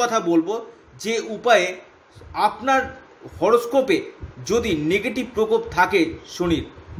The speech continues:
তার নেগেটিভ প্রকোপ কিছুটা হলেও কাটবে। শনির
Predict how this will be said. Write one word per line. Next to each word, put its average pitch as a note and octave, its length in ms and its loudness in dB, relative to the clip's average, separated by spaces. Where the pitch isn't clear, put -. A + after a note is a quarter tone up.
তার G3+ 180 6
নেগেটিভ G#3+ 300 -4
প্রকোপ G#3 260 0
কিছুটা F#3+ 340 -2
হলেও G#3+ 200 2
কাটবে। B2 300 -2
শনির B3 280 4